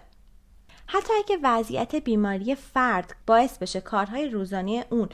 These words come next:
مختل بشه و یا تأثیر منفی بر کیفیت زندگی اون داشته باشه، درمان دارویی یا حتی جراحی در نظر گرفته می‌شه.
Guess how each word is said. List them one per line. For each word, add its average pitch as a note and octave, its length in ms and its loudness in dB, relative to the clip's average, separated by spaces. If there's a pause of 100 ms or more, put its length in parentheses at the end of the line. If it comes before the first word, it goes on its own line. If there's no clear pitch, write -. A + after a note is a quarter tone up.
(240)
مختل F#3+ 480 0
بشه G#3 420 -2 (260)
و A3 100 10
یا B3+ 120 8
تأثیر A3+ 480 -4
منفی A3 540 0
بر F#3+ 220 0
کیفیت G#3+ 580 -4
زندگی F#3 480 -4
اون F#3+ 220 -6
داشته - 360 -6
باشه، C4+ 300 -4 (300)
درمان G3 600 4
دارویی B3+ 540 0
یا A#3+ 60 0
حتی A#3+ 380 -6
جراحی G#3 440 -2
در E3+ 200 -4
نظر E3 340 -4
گرفته - 440 -6
می‌شه. - 280 -8